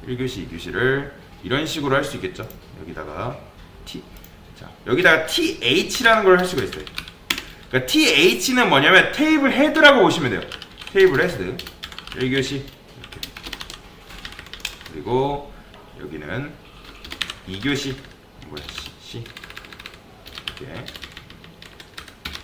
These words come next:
근데 여기 비어 있잖아요. 자, 이거, 여기는 무조건 테이블을 이렇게 하면 맞춰주셔야 됩니다. 그래서 뭐 한다? 교시.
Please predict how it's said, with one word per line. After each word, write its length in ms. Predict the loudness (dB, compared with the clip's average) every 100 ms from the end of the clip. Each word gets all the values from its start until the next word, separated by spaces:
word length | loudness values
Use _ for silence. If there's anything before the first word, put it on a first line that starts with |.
| -16
근데 520 | -12 -2 0 2 0 -2
여기 240 | -2 -4
비어 260 | -2 2 2
있잖아요. 540 | 4 2 2 0 -4 -12 -20 -20 -20 -20 -20 -14
자, 260 | -10 -8 -8
이거, 140 | -6 -4 -2 -4
여기는 440 | -4 -2 -2 -4 -6 -16 -18
무조건 600 | -6 2 2 6 8 8
테이블을 400 | 6 2 4 6 6
이렇게 220 | 6 6
하면 220 | 6 6
맞춰주셔야 600 | 4 2 0 -4 0 2
됩니다. 480 | 2 0 -2 -2 -4 -8 -12 -14
그래서 240 | -8 -4 -2 0
뭐 140 | 0
한다? 340 | 2 2 0 -2 -12 -18 -16
교시. 400 | -10 -8 -4 -6